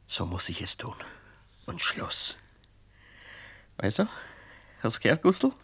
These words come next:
Aus. Aus.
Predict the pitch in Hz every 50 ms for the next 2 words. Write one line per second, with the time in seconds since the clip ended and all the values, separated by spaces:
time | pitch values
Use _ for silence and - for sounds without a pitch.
0 | - - - - - - - - - - - - - - - - - - - -
1 | 135 147 160 - - - - - - - - - - - - - - - - -
2 | - - - - - 147 151 151 170 - - - - -